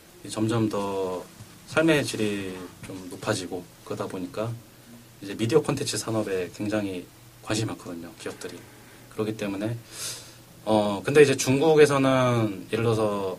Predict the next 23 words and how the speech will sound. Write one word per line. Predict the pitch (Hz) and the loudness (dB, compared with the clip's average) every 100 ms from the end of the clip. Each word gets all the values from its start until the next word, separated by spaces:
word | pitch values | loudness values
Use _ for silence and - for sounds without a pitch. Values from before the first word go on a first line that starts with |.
| - | -10
어떤 | - 107 92 - | -6 -6 -6 -2
촬영 | - 190 175 160 123 110 | 2 6 6 4 0 0
인프라나 | 110 - 123 113 | -2 2 2 2
이런 | 98 104 | 0 -2
것들은 | 101 - 110 127 - - - - | -2 -2 -2 -2 -6 -20 -20 -8
지금 | 117 | 2
많이 | 117 | 2
갖춰져 | 117 120 120 | 2 0 0
있어요. | 113 - 90 87 - - - - - | 0 -2 -6 -8 -14 -20 -20 -20 -2
그리고 | 117 113 139 160 - - - - - - - | 2 6 6 4 -2 -20 -20 -20 -20 -20 -12
실제로 | - 170 165 156 135 110 90 - - 110 | -2 6 10 10 10 6 0 -8 -12 -4
이제 | 107 107 | -2 -4
국내에 | - 120 131 131 127 147 - | 0 2 4 4 4 0 -2
피디들을 | - - 196 151 131 | -6 0 4 4 2
많이 | 101 101 | -2 -4
섭외해서 | - 135 135 107 123 135 135 - - - - - - - | -2 0 0 0 0 -2 -4 -16 -20 -20 -20 -20 -16 -8
어떤 | 110 | -6
이제 | 101 | -6
그런 | 98 113 110 101 92 - | -2 2 2 0 -8 -8
사람들도 | - 135 113 95 | -4 -2 -4 -6
이제 | 90 | -10
갖춰져 | 92 - 107 95 | -12 -8 -6 -6
있고. | 87 87 | -8 -14